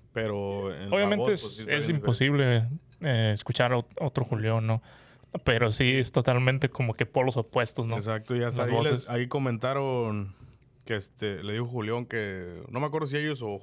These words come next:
Speaker 1: o le, o preguntó este Pepe, que si les habían dicho que contrataran a otro cantante que cantaba igual. Y dijeron, "Sí, mucha gente nos decía, contraten otro cantante".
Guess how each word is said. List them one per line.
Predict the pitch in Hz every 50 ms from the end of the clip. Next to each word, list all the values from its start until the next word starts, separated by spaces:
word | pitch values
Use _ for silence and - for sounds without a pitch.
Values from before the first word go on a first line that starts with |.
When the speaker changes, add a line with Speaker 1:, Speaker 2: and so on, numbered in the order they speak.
| -
Speaker 1:
o | - 101
le, | 101 101 98 95 95 92 - -
o | 85 101 101 -
preguntó | - 104 104 101 95 92 - 113 117
este | 120 - 127
Pepe, | 110 117 120 120 - 131 123 - _ _ - - - - - _ _ _ _
que | - 107 101 98
si | - - 101
les | 98 98 95
habían | 95 101 104 107 110 110 107
dicho | 113 113 110 - 113
que | 101 101 95
contrataran | 92 - - - 101 95 104 101 - 104 107 110 110
a | 107
otro | - - -
cantante | - 98 95 95 95 104 107 107 110
que | 104 98
cantaba | - 101 95 95 101 101 104
igual. | 104 98 101 107 - - - - - - - - - - - - -
Y | -
dijeron, | 98 98 117 120 120 113
"Sí, | 113 139 156 170 170
mucha | 160 156 147 147 160 147
gente | 139 147 151 151 143
nos | 123 107
decía, | 104 95 110 123 127 -
contraten | - 131 123 123 123 127 131 131
otro | 131 131 135 131 127
cantante". | 123 107 104 104 101 110 117 123 123 - 123